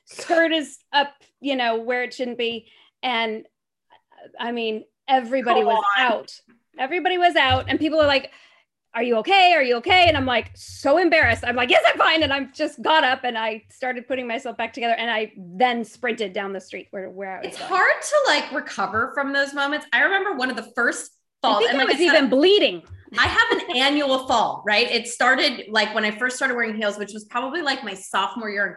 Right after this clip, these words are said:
Speaker 3: college. And maybe my freshman year in college, when, when you could figure out that, like, if you were over it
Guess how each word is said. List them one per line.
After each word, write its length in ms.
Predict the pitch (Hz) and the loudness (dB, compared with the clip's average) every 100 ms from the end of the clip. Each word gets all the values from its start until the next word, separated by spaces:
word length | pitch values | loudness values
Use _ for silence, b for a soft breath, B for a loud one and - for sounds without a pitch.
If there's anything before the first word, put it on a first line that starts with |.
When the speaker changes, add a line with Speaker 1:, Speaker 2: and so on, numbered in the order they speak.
| - | -8
Speaker 3:
college. 460 | 170 156 - - - b b b | -8 -8 -10 -18 -20 b b b
And 60 | 233 | -2
maybe 160 | 494 539 | 0 0
my 80 | 427 | -2
freshman 380 | - 254 254 247 | -2 -4 -2 -4
year 100 | 196 | -4
in 40 | 185 | -6
college, 200 | 170 160 | -10 -6
when, 180 | 240 247 240 | -2 -2 -4
when 180 | 247 262 | -4 -2
you 120 | 262 | -2
could 240 | 262 240 - | -4 -10 -6
figure 260 | 415 415 240 | -4 0 4
out 220 | 269 262 | 4 2
that, 100 | 254 | 0
like, 320 | 214 208 - - | 0 -2 -6 -14
if 160 | 226 | -12
you 80 | 240 | -10
were 180 | 220 208 | -6 -2
over 320 | 214 233 262 | 0 0 0
it 160 | 254 | 0